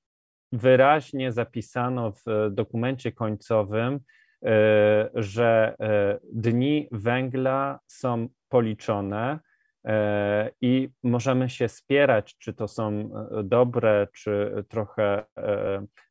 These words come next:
e, zmiękczone zapisy tego, e, dokumentu końcowego,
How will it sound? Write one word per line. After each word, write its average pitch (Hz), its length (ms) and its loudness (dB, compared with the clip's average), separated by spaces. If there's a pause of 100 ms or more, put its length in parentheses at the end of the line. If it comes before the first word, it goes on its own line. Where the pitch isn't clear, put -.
e, 101 1160 -10
zmiękczone 110 1120 -2 (280)
zapisy 107 580 -2
tego, 107 640 0
e, - 40 -6
dokumentu 117 480 -4
końcowego, 120 580 0